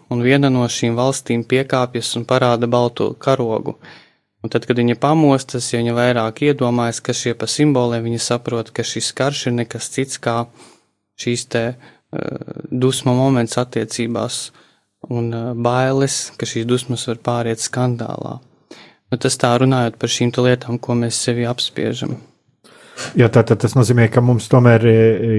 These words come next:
Speaker 2: ies-, nu, sapņi jau, pa sapņiem jau mēs varam, varam daudz kur arī lasīt un uzzināt, ka būtībā sapņi arī daudz ko var pateikt par to, e, kas mums iekšā notiek, e, kas notiek mūsu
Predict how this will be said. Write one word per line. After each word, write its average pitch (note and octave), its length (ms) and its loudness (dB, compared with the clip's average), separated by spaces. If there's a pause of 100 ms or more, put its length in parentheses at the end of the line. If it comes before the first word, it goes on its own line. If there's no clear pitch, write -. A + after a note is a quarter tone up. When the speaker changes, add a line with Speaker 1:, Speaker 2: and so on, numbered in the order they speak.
(160)
Speaker 2:
ies-, - 240 -2
nu, D3 240 0
sapņi A#2+ 400 2
jau, A#2 220 6 (200)
pa G#2 140 0
sapņiem A2+ 480 2
jau A2 140 4 (340)
mēs G#2+ 560 -2
varam, A2 480 2 (100)
varam A2 320 2
daudz A#2 320 2
kur G#2+ 220 0
arī G#2 240 2
lasīt G#2+ 640 0
un A2+ 160 2
uzzināt, A2 420 0
ka G2+ 140 -2
būtībā G#2 400 0
sapņi A2+ 400 0
arī A2 240 4
daudz A2 480 0
ko G2+ 160 0 (640)
var G#2+ 220 4
pateikt A#2+ 340 4
par A2+ 80 4
to, C3 220 8
e, - 640 2
kas A#2+ 320 2 (240)
mums A#2 400 2
iekšā B2+ 340 4
notiek, G2+ 480 4
e, G2+ 120 2 (340)
kas G#2 240 -4
notiek G#2 320 -2
mūsu A#2 340 0